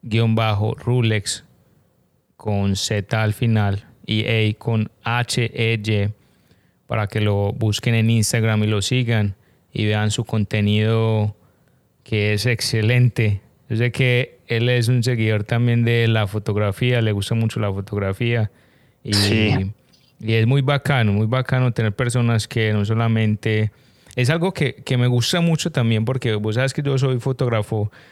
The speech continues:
Speaker 1: y,
Speaker 2: Sí.
Speaker 1: y que la mayoría de las personas que están en el mundo de los sneakers les gusta la fotografía.
Speaker 2: Ujú. Bueno, yo sí, la verdad, la verdad, brother, yo soy,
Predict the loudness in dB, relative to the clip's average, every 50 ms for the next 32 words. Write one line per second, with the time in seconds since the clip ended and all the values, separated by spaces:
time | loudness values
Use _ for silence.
0 | -20 _ _ _ _ -6 -2 0 2 2 2 2 2 2 2 2 2 2 0 0
1 | 0 -2 -4 -6 _ _ _ _ _ _ _ _ _ -20 -20 _ _ _ -18 -10
2 | -4 -2 0 0 0 -2 -2 0 0 2 2 2 2 0 -2 -2 -6 _ _ _
3 | _ _ _ _ _ _ -2 -2 0 0 0 0 0 0 0 0 2 2 0 0
4 | 0 -2 -2 -2 0 0 0 0 0 -2 -2 -2 -4 -4 -4 -2 -2 -2 0 0
5 | 0 2 2 2 0 0 0 0 0 0 0 0 0 0 0 0 0 0 0 0
6 | 0 0 0 -2 -2 -2 -4 -8 -12 _ _ _ _ _ -6 -2 0 0 0 0
7 | -2 -2 -2 -2 -2 -2 -2 -2 -2 -4 -4 -4 -2 -2 -2 -2 -2 -2 -2 -2
8 | -4 -6 _ _ _ _ _ _ _ _ _ -2 0 2 2 2 2 2 2 2
9 | 0 -2 -8 -18 _ -14 -12 -10 -10 -12 -8 _ 0 0 2 2 2 2 2 2
10 | 2 2 0 0 0 0 0 2 2 2 2 2 2 2 2 2 2 2 2 2
11 | 2 2 2 2 2 2 2 2 2 2 2 2 2 2 2 2 2 2 2 2
12 | 0 0 2 2 2 2 2 2 2 0 -2 -4